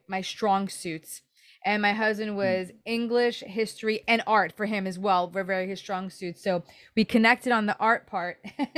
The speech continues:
Speaker 1: <laughs> Actually, I didn't have a teacher like you, I'll be honest. I, I did not have a history teacher like you. It wasn't until I went to college and I had an art history teacher who was just as passionate as you are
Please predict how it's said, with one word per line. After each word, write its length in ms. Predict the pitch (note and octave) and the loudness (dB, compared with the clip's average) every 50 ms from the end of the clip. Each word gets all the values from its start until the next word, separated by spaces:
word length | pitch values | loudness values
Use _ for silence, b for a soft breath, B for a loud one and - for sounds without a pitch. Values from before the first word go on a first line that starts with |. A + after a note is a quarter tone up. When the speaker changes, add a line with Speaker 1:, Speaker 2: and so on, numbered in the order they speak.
| C#4+ - - | -6 -6 -6
Speaker 1:
<laughs> 400 | C4+ B3 - - - - _ - | -10 -10 -12 -16 -20 -16 _ -2
Actually, 500 | A3+ B3 B3 - - C#4+ C#4 C4 B3+ - | -2 -2 -2 -2 -6 -6 -4 -4 0 2
I 80 | A#3+ | 2
didn't 200 | C#4 D4 D4+ C#4 A#3 | 2 2 2 0 2
have 500 | A#3+ B3 B3 C4 C4 C4 A#3+ G#3+ G3 - - | 4 4 6 6 6 4 2 0 -6 -10 -12
a 80 | G#3+ | -12
teacher 400 | - - - A#3+ G#3+ - - A3+ | -12 -12 -12 -12 -8 -4 -2 -2
like 300 | G#3+ G3+ G3 G3 F#3 - | 0 2 0 0 0 -2
you, 360 | F#3+ F#3+ G3+ A3 G3 E3+ E3 - | 0 2 2 2 2 0 -2 0
I'll 140 | - G3 G3 | 2 4 4
be 140 | F#3+ G3 F#3 | 4 2 2
honest. 440 | F#3 G3 G#3+ G3 E3 F3 F#3+ - | 2 2 0 0 -4 -6 -6 -6
I, 280 | - C#3 F#3+ G3 F#3 E3+ - - | -4 -2 -2 -2 -2 -4 -8 -6
I 140 | - G3+ G#3+ | -4 -4 -4
did 220 | F#3+ E3 G3+ F#3+ | -4 -4 -6 -4
not 420 | F#3+ G3+ G3+ G#3 G#3 G#3 G3+ - - | -4 -2 -2 0 0 0 -2 -4 -4
have 680 | F#3 G3+ F#3+ F#3 F3+ F3 E3+ E3+ E3+ F3+ F3 - - _ _ b b b b b | -4 0 0 2 2 2 0 -2 -4 -6 -8 -12 -18 _ _ b b b b b
a 40 | - G3 | 0 2
history 260 | G#3 F#3+ - - F3+ | 2 2 0 -2 -6
teacher 100 | F#3 G3+ | -2 0
like 200 | F#3+ F3+ F3 - | 0 0 0 0
you. 200 | F#3+ F#3 F3+ E3 - B B B B | -2 -2 -2 -2 -6 B B B B
It 60 | B G#3 | B 4
wasn't 280 | A3 A#3+ A#3+ A#3+ C4+ | 6 6 6 6 2
until 180 | C4 - B3 B3 | -2 -2 0 0
I 140 | A#3 A3 A3 | 2 2 2
went 240 | G#3 G#3+ G#3 G#3 | 0 -2 -6 -6
to 80 | G#3+ G#3 | -8 -8
college 400 | - G3+ G3+ G3 A3 A3 G3 F#3 | -2 2 2 2 2 2 -2 -4
and 100 | G3 F#3 | -4 -4
I 60 | F3+ | -4
had 180 | F#3 F#3+ G3+ F#3+ | -2 -2 -2 -2
an 140 | F#3+ F#3 - - | -2 -4 -2 4
art 180 | G3+ C4 D4+ C4+ | 6 6 6 6
history 420 | A3 A#3+ G#3 - - - G3+ F#3 | 2 -2 -6 -6 -6 -10 -10 -10
teacher 600 | F3+ - F#3 E3+ D#3+ - - E3 F3+ G3+ A3 G#3 B B B B B B B | -8 -8 -10 -10 -8 -6 -4 -2 -2 -2 -2 -4 B B B B B B B
who 100 | - A#3 | 2 6
was 240 | G#3+ G#3+ G#3 G3 - - - _ - | 6 8 6 6 2 -6 -12 _ -4
just 240 | G#3 F#3+ B3 A#3 - | 2 2 2 2 2
as 80 | A3+ - | -2 -8
passionate 560 | - - A3+ A3 A3 G3+ - - G#3 G3 - - | -4 0 0 0 0 0 -4 -8 -10 -10 -8 -6
as 160 | G3 G3 F#3 | -6 -4 -4
you 360 | F#3 F3+ G3 A#3 D4 F#4 F4+ | -4 -2 0 2 4 6 6
are 360 | B3 F#3 E3+ E3 F3 F#3+ G3+ | 6 6 6 6 4 4 2